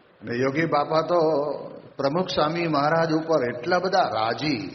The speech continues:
કે વારંવાર શાસ્ત્રીજી મહારાજનું સ્વરૂપ છે અને શાસ્ત્રી મહારાજમાં ને એમાં રોમનો ફેર નથી. આ પ્રકારે યોગીજી મહારાજના મુખમાંથી પ્રમુખ સ્વામી મહારાજનો વિશેષ મહિમા,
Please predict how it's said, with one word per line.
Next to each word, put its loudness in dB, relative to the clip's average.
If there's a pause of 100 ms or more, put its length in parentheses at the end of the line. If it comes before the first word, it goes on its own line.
(760)
કે 0
વારંવાર 2
શાસ્ત્રીજી -2
મહારાજનું 0
સ્વરૂપ -2
છે 2 (720)
અને 2 (360)
શાસ્ત્રી -2
મહારાજમાં 0
ને -6
એમાં 0
રોમનો 0
ફેર 0 (120)
નથી. -2 (760)
આ 2
પ્રકારે 2
યોગીજી 2
મહારાજના 0 (760)
મુખમાંથી -2
પ્રમુખ 0
સ્વામી 0
મહારાજનો 0
વિશેષ 0
મહિમા, 0